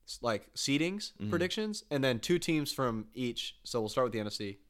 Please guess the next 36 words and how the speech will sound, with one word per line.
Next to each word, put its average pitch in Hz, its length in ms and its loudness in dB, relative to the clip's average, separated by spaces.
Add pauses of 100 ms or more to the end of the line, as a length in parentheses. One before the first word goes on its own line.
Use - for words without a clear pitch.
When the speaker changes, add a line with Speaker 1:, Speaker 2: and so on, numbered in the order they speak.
(140)
Speaker 2:
Okay. 101 160 -6
Speaker 1:
Give, 120 220 0
give 143 180 6
your 143 120 6
two 170 240 4
teams 139 340 2
that 117 80 4
you 120 160 2
think 113 260 0
are 117 80 0
the 107 100 4
two 123 420 2 (360)
biggest 123 380 4
threats 113 400 2 (680)
to - 80 4
go 117 100 10
to 107 60 10
the 98 60 4
Super 98 220 0
Bowl 87 260 -6 (240)
out 101 120 0
of 92 40 -2
the 92 80 -6
N 85 60 -8
F 80 80 -10
C. - 180 -8 (140)
Speaker 2:
Okay, 95 260 -6
so - 180 -6
Speaker 1:
So 110 380 6
Speaker 2:
seeding 143 440 -4
in 135 160 -4
the 127 280 -4
N 113 140 -4
F 110 100 -6
C, 90 340 -6 (680)
um, 80 560 -10